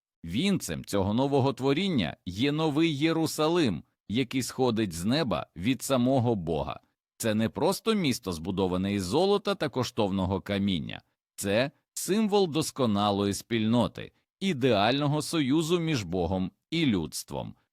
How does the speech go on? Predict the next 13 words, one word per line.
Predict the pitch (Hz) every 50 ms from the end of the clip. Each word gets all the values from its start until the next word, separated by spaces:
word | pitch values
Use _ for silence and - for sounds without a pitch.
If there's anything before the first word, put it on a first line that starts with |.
| _ _ -
У | 190 196 175
цьому | - - 135 104 92 90 90 95
місті | 120 160 151 123 - - - 82 80
немає | 80 87 90 92 101 117 127 135 135 127
храму, | - - 165 170 147 101 76 65 55 52 _ _ _ _ _
адже | - 98 104 98 90 82 92 92 78 62 - _ _ -
Господь | - 90 98 113 117 107 - - _ - 104 135 165 180 160
Бог | 123 98 87 117 147 165 - -
Вседержитель, | - - 139 135 117 123 131 113 98 85 95 107 117 123 117 - 143 143 143 143 _ _ _ _ -
храм | - - 123 113 98 90 85 90
його | 95 101 101 92 101 104 104 101 - _ _ _ -
і | 165 175 170
агнець. | 143 104 78 73 76 78 67 60 - - -